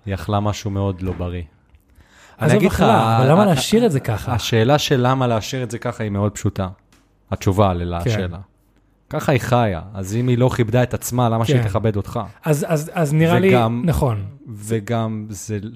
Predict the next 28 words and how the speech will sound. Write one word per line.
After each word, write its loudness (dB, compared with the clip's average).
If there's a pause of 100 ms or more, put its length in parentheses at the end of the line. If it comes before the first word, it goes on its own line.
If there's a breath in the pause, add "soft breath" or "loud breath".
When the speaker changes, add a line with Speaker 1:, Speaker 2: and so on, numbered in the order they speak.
(120)
Speaker 1:
כאילו, -10
Speaker 2:
זו 2
השאלה 2
יותר 2
מעניינת, 2
איך -2
היא 0
חיה -4
ככה? -8 (120)
Speaker 1:
זו -4
השאלה. -6 (340 soft breath)
Speaker 2:
כי -8
אתה 0
מבין? 2 (640)
ז-, -12
ה-, -2
הבן-, 0 (280)
כאילו, 2 (180)
הלכלוך 2
שהוצאתי 2
משם, 0
לא 4
היה 2
לכלוך 0
שהצטבר 0
בשבוע 2
או 0
שבועיים. -4